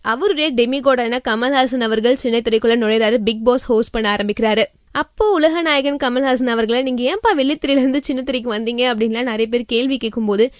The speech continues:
"நான் இன்னும் மொபைல்குள்ளலாம் போலான்னு ஆசைப்படுறேன், வெள்ளித்திரையா இருந்தா என்ன, சின்ன திரையா இருந்தா என்ன, எல்லாமே மக்கள் கிட்ட ரீச் ஆகக்கூடிய ஒரு பிளாட்ஃபார்ம் தான்" அப்படின்னு ஒரு சில விஷயங்கள்லாம் சொன்னதுக்கு அப்புறமா குமரன் அவர்களுக்கு யோசிக்க ஆரம்பிக்கிறாங்க. "ஓகே, எதுவா இருந்தாலும் திரை திரை தான், நம்மளோட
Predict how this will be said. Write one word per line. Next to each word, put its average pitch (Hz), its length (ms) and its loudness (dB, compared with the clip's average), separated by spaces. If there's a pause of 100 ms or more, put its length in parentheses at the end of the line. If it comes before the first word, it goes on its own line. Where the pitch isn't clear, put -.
(140)
"நான் 214 160 -2
இன்னும் 277 260 0
மொபைல்குள்ளலாம் 294 640 0
போலான்னு 254 400 2
ஆசைப்படுறேன், 247 560 -2
வெள்ளித்திரையா 233 360 -4
இருந்தா 277 320 2
என்ன, 285 160 -4
சின்ன 254 240 -2
திரையா 247 220 2
இருந்தா 240 200 -2
என்ன, 233 200 -2
எல்லாமே 277 360 -4
மக்கள் 247 360 -2
கிட்ட 233 220 -2
ரீச் 233 280 -4
ஆகக்கூடிய 233 340 0
ஒரு 214 160 -4
பிளாட்ஃபார்ம் 226 420 -2
தான்" 226 220 0
அப்படின்னு 226 140 -2
ஒரு 226 140 0
சில 220 180 -4
விஷயங்கள்லாம் 226 580 -4
சொன்னதுக்கு 247 360 -4
அப்புறமா 220 540 -2 (400)
குமரன் 415 340 -2
அவர்களுக்கு 277 520 -2
யோசிக்க 247 380 -2
ஆரம்பிக்கிறாங்க. 220 640 -4
"ஓகே, 214 260 -4 (320)
எதுவா 277 260 -2
இருந்தாலும் 320 420 -2
திரை 277 220 0
திரை 233 220 -2
தான், 254 220 -2
நம்மளோட 302 300 -2